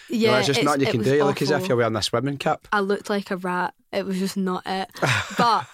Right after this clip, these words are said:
Speaker 1: I'm glad that I raised that money, and it
Speaker 2: Yeah.
Speaker 1: was like a, I don't know, like, it was a way to, like,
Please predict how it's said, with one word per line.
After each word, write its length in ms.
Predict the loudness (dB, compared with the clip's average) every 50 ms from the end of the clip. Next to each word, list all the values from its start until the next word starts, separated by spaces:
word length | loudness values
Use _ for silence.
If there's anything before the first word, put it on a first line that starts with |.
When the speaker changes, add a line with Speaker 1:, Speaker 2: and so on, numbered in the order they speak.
| -4 -4 -4 -4 _ -2
Speaker 1:
I'm 180 | -2 -2 0 0
glad 240 | 0 0 2 2 2
that 80 | 0
I 40 | -2
raised 320 | 0 0 -2 -2 -2 -2 -2
that 180 | -4 -4 -4
money, 340 | -4 -4 -4 -4 -4 -4 -6
and 180 | -4 -4 -2 0
it 60 | 2
Speaker 2:
Yeah. 60 | 2 2
Speaker 1:
was 140 | 2 0 0
like 180 | -4 -2 0 0
a, 360 | 2 2 2 0 -2 -4 -8 _ _ -8
I 40 | -2
don't 100 | 0 0
know, 160 | 2 2 0
like, 180 | 0 -2 -4 -6
it 60 | -8
was 140 | -8 -8 -6
a 40 | -2
way 120 | -2 -2
to, 100 | -2 -4 -8
like, 160 | -12 -12 -12